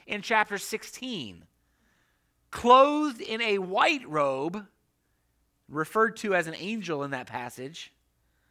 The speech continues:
Some actually don't buy that it was an angel of celestial orientation,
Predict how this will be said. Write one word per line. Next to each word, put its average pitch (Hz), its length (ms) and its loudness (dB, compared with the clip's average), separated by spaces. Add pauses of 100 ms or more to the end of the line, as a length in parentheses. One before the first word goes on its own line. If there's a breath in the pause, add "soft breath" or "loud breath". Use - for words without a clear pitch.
(800)
Some 190 400 -8
actually 151 280 -4
don't 156 180 -8
buy 143 180 4
that 156 120 -4
it 160 100 -6
was 160 240 -4
an 156 320 -6
angel 170 520 -4
of 139 360 -6
celestial 165 1000 -4
orientation, 151 1120 -10